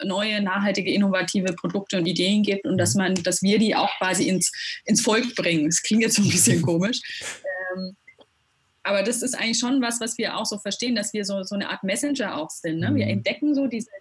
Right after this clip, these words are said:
Speaker 1: diese kleinen Trüffel und Perlen und wir sind dann die, die sagen, ähm, „Hey, liebe alle, guck mal, was es hier gibt.“ Und dann sagen vielleicht fünfzig Prozent von „Liebe alle, cool, das machen wir.“ Und wenn, also, wenn man mal überlegt, wie viel Zahnbürsten wir im Jahr verwenden,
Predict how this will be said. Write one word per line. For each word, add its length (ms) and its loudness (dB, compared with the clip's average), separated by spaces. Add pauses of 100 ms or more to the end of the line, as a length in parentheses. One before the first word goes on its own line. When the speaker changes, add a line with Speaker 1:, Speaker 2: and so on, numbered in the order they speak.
Speaker 1:
diese 140 -10
kleinen 320 -4
Trüffel 360 -2
und 220 -4
Perlen 460 0 (400)
und 320 0
wir 100 2
sind 160 2
dann 160 2
die, 140 6
die 120 6
sagen, 480 2 (100)
ähm, 420 0
„Hey, 320 -2
liebe 240 -2 (120)
alle, 300 0 (240)
guck 220 -12
mal, 120 0
was 160 -2
es 140 -6
hier 160 -4
gibt.“ 300 -8
Und 100 -2
dann 160 -2
sagen 280 -2
vielleicht 180 -6
fünfzig 400 -2
Prozent 300 -6
von 120 -4
„Liebe 260 -4
alle, 220 -4 (100)
cool, 140 0
das 140 -6
machen 320 -2
wir.“ 200 -2 (280)
Und 320 -4
wenn, 340 0
also, 380 -4 (320)
wenn 100 -2
man 140 2
mal 100 0
überlegt, 460 0
wie 120 4
viel 300 2
Zahnbürsten 720 2
wir 400 2
im 160 4
Jahr 240 2
verwenden, 720 2